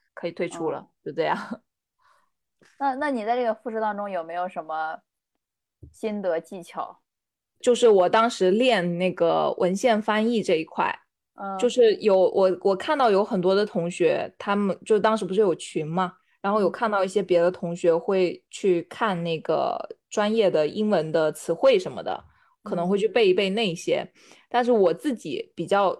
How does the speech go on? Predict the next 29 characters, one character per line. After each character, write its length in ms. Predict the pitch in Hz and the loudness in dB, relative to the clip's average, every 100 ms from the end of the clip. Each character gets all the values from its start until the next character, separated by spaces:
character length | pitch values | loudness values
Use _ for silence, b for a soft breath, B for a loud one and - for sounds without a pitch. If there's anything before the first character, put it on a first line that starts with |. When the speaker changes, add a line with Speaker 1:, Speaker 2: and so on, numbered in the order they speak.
| - | 0
Speaker 1:
对 120 | 254 | 2
我 160 | 202 - | 2 2
个 200 | 240 202 | 2 2
人 160 | 165 | 2
比 100 | 170 | 0
较 160 | 160 196 | -2 0
有 160 | 190 - | 0 -2
效 260 | - 214 | 0 0
的 80 | 165 | 0
一 140 | 156 | -2
个 260 | 160 180 170 | -2 0 0
方 320 | 185 214 214 | -2 -2 -2
法 240 | 226 170 92 | -2 -2 -2
就 160 | 175 | -6
是 320 | 175 185 160 - b b | -4 0 0 -2 b b
我 180 | - 180 | 0 0
会 220 | 170 247 | 4 2
直 240 | 226 175 190 | 2 2 0
接 220 | 247 254 | 4 2
去 240 | 254 220 | 2 -2
拿， 420 | 175 151 143 160 - b b _ | -2 -4 -2 -4 -6 b b _
呃， 360 | - 175 165 160 | -2 0 0 0
这 200 | 156 180 | -2 -2
个 260 | 180 165 151 | 0 2 0
英 180 | - 226 | -2 -2
文 180 | 185 165 | 0 0
的 140 | 160 | -2
摘 220 | 165 196 | -2 -2
要， 300 | 208 202 - | 0 0 -2